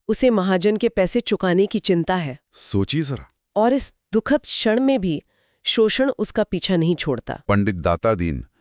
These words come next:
Speaker 2: वहां पहुंच जाते हैं, होरी की मरती हुई पत्नी धनिया से, जो पहले ही दुख से टूटी हुई है।
Speaker 1: उनसे बेशर्मी से कहते हैं कि होरी की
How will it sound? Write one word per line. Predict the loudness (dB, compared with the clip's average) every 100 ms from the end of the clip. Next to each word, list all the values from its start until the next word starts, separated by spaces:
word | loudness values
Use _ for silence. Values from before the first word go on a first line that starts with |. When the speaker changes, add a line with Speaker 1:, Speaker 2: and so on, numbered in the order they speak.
| _ _ _ _
Speaker 2:
वहां | -4 0 0
पहुंच | 0 -2
जाते | 0 0 -2
हैं, | -8 -8 _ _ _ 0
होरी | 4 4
की | 2
मरती | 0 0 -2 -2
हुई | 0 0
पत्नी | -2 -2 -2
धनिया | 0 2 4 4
से, | 2 -2 -4 -10 -18
जो | -2 -2
पहले | 0 0 0 0
ही | -2
दुख | -2 -4
से | -4 -2
टूटी | -2 -2 -2
हुई | 0 -2
है। | -2 -4 -2
Speaker 1:
उनसे | -2 0 0
बेशर्मी | 2 2 2 2 2 2
से | 2 -2
कहते | -2 0 0
हैं | 2 2 0 -6 _ _ -2
कि | 0
होरी | 2 2 4 4
की | 2 -2